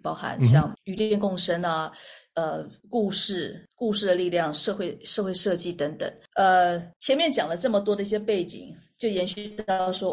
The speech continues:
Speaker 1: 哇，如果有一个机缘可以邀请到，呃，奥土香博士来跟台湾的朋友做一个比较宏观的一个视角来看，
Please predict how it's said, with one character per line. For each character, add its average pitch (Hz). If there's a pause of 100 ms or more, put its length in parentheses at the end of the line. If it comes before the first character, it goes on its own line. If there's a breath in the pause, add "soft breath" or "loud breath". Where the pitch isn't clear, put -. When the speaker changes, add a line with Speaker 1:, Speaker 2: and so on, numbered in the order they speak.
Speaker 1:
哇， 180 (100)
如 220
果 226
有 180
一 175
个 190
机 208
缘 170
可 -
以 175
邀 175
请 -
到， 160
呃， 165
奥 185
土 180
香 175
博 160
士 147 (160)
来 143
跟 175
台 160
湾 180
的 180
朋 160
友 151
做 170
一 -
个 170
比 151
较 160 (160 loud breath)
宏 190
观 294
的 277
一 247
个 214
视 214
角 156
来 156
看， -